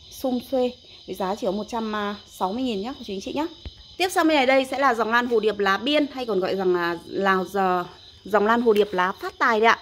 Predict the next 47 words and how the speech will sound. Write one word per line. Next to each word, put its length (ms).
Một 220
cái 100
chậu 220
hồ 80
điệp 180
lá 160
biên 220
như 100
vậy 160
thì 240
sẽ 140
rơi 180
khoảng 180
tầm 300
hai 300
cái 120
vòi 180
bông 260
trở 200
lên 260
nhá 120
cô 100
chú 80
anh 60
chị 140
nhá. 140
Rơi 160
từ 120
hai 280
vòi 160
bông 200
trở 140
lên 240
và 120
cây 320
thì 160
rơi 220
ba 180
bốn 260
cặp 160
lá 300
rất 120
là 140
đẹp 260
như 140
thế 80
này 160